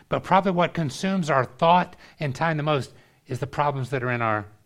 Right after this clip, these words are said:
going on in our apartments, going on in our homes, going on in our, our families, at work, in these relationships. And he's saying,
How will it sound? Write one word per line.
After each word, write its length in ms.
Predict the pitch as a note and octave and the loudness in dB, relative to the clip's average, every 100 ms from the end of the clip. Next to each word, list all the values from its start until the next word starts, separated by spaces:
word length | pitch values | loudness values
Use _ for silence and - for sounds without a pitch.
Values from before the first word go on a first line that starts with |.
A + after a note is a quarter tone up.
| _ _ _ B2+ | _ _ _ -8
going 200 | C3 A#2+ | -4 0
on 100 | A#2 | 0
in 60 | A2+ | 0
our 100 | G2 | -4
apartments, 600 | - A#2 - - - - _ _ | -6 -10 -10 -20 -20 -20 _ _
going 200 | - C3+ | -6 -2
on 100 | C3 | -2
in 60 | A#2+ | 0
our 100 | A2+ | -2
homes, 500 | A2 G#2+ G2 - - _ _ _ _ - | -4 -6 -8 -14 -20 _ _ _ _ -6
going 220 | C3+ C3+ | -2 0
on 160 | C3+ B2+ | 0 0
in 60 | |
our, 220 | A#2+ A2+ - - - | 2 0 -4 -14 -8
our 80 | B2+ | -8
families, 680 | - A#2+ G#2 G2+ - - - _ _ _ _ | -4 -4 -4 -10 -18 -20 -20 _ _ _ _
at 120 | A2+ | -10
work, 520 | A#2+ C#3 A#2 - - - _ - | -4 -2 -2 -6 -18 -20 _ -10
in 60 | |
these 180 | A#2 G#2+ | -8 -6
relationships. 760 | G#2+ A#2 A2 A2+ - - - - _ _ _ _ - | -4 -4 -6 -10 -12 -14 -18 -20 _ _ _ _ -6
And 80 | C3+ | -6
he's 100 | - | -2
saying, 300 | C3 A#2 | -2 -2